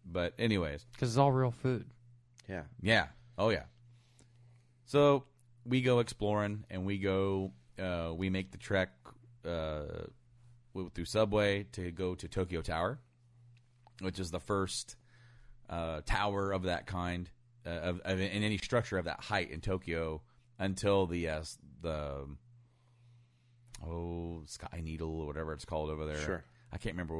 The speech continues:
Speaker 1: wh-, what that thing is called, but there's, there, there's a newer thing that's bigger, but, uh, Tokyo Tower was, like, the
Speaker 2: The
Speaker 1: first.
Speaker 2: Space Needle?
Speaker 1: It's not
Speaker 2: Is that
Speaker 1: s-,
Speaker 2: what it is?
Speaker 1: I don't think it's a Space Needle. It's
Speaker 3: No, that's Seattle.
Speaker 1: the, oh, the,
Speaker 2: Well,
Speaker 1: the
Speaker 2: I think
Speaker 1: Sky Tree.
Speaker 2: multiple of
Speaker 1: The
Speaker 2: them.
Speaker 1: Sky Tree.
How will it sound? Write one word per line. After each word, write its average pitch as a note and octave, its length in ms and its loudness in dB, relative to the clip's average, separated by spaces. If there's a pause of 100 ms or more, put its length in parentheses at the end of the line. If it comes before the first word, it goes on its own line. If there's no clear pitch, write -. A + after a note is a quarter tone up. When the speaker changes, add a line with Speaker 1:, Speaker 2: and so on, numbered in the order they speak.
Speaker 1:
wh-, D#2+ 80 -4
what E2+ 120 -2
that D2+ 140 -6
thing D#2 120 -6
is D2+ 100 -8
called, E2 180 -4
but F2 60 -2
there's, G2+ 300 0
there, B2+ 300 4
there's C3+ 320 -2
a D3 60 2
newer E3 180 2
thing C#3+ 160 2
that's A2+ 140 -2
bigger, F#2 320 0
but, F2 200 -2 (260)
uh, G#2+ 40 -4
Tokyo A2+ 300 0
Tower G2 280 2
was, E2+ 120 0
like, D2+ 120 -8
the D2+ 60 -14
Speaker 2:
The - 60 -18
Speaker 1:
first. - 260 -6
Speaker 2:
Space C#3 380 -8
Needle? A#3 320 -12 (680)
Speaker 1:
It's - 180 -10
not A2+ 100 -4
Speaker 2:
Is F#2+ 60 -14
that D3 100 0
Speaker 1:
s-, C3+ 60 -6
Speaker 2:
what D3 140 -6
it D#3 80 -8
is? E3+ 120 -10
Speaker 1:
I G#2+ 120 0
don't G#2+ 140 0
think G2+ 140 -2
it's E2+ 120 -2
a E2 60 -10
Space D2+ 340 -8
Needle. C2+ 360 -10
It's E2+ 280 -6
Speaker 3:
No, A2 140 -4
that's G2+ 200 -2
Seattle. E2+ 340 -4 (1200)
Speaker 1:
the, G#2+ 100 -2 (140)
oh, B2+ 80 4
the, A#2+ 100 0 (100)
Speaker 2:
Well, - 100 -2
Speaker 1:
the F3 40 6
Speaker 2:
I F3+ 60 6
think - 40 4
Speaker 1:
Sky C3+ 240 6
Tree. C3+ 240 0
Speaker 2:
multiple B2 720 -2
of F#2 60 -10
Speaker 1:
The A2+ 60 2
Speaker 2:
them. G2+ 60 -2
Speaker 1:
Sky A#2 220 6
Tree. C#2+ 280 -6